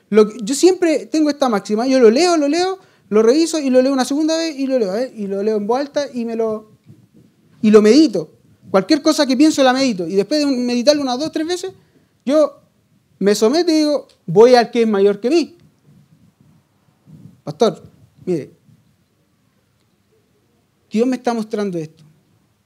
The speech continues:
por ejemplo, ¿no es cierto? Bien, pero yo me aseguro, yo mismo, yo, yo me aseguro.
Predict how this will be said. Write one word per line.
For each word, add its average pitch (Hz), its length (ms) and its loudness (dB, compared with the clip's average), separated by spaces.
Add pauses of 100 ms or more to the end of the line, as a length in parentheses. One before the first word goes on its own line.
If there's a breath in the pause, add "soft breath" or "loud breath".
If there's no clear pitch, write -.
(200)
por 147 100 -10
ejemplo, 135 280 -16 (360)
¿no - 40 -16
es 143 60 -14
cierto? - 220 -16 (1900)
Bien, 226 280 -6 (340)
pero 233 180 2
yo 294 160 4
me 359 80 4
aseguro, 294 460 2
yo 320 200 2
mismo, 220 380 2 (180)
yo, 302 220 -2
yo 269 480 4
me 208 140 -2
aseguro. 170 480 -2